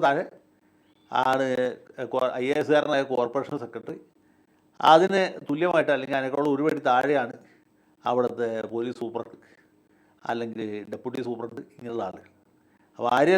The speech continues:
രാജേന്ദ്രനെ സംബന്ധിച്ചിടത്തോളം അവർ, ആ, പു-, ഐ പി എസ് ആയില്ല എന്നുള്ളത് നമ്മൾ സ-, ആ, സന്തോഷിക്കുകയാണ് ചെയ്യേണ്ടത്. കാരണം അതിനേക്കാൾ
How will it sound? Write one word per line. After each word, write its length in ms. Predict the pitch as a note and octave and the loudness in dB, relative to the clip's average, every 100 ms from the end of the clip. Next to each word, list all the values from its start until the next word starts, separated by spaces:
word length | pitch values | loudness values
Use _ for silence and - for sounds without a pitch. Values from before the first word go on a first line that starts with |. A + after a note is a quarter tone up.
| F#3 | 12
രാജേന്ദ്രനെ 380 | F3+ F#3 F#3+ | 12 10 2
സംബന്ധിച്ചിടത്തോളം 380 | F3 F3 F3 F3 D3 | 0 -2 2 4 4
അവർ, 120 | D#3+ F3 - G#2 _ _ _ _ _ _ _ - | 4 0 -2 -10 _ _ _ _ _ _ _ -8
ആ, 100 | G2+ A#2 A#2 A2+ A2+ A2+ - | -2 2 4 4 2 -2 -4
പു-, 160 | - - B2 | -10 -10 -8
ഐ 40 | A#2 | -8
പി 60 | C3 D#3 | -2 2
എസ് 120 | E3 | 6
ആയില്ല 240 | D#3 E3+ F3+ | 6 8 6
എന്നുള്ളത് 280 | F#3 F#3 F3+ F3+ | 6 4 2 -2
നമ്മൾ 160 | F3 F3 | -2 -2
സ-, 220 | D#3 C#3+ - - | -2 -4 -6 -6
ആ, 40 | C#3+ C#3+ | -2 -2
സന്തോഷിക്കുകയാണ് 520 | C3+ C3+ D#3 E3 F3 | -2 -2 -2 -2 -4
ചെയ്യേണ്ടത്. 260 | C#3+ G#2 G#2+ | -4 -8 -8
കാരണം 220 | G2+ B2+ - - | -10 -10 -18 -14
അതിനേക്കാൾ 360 | A2 A2 - | -12 -10 -4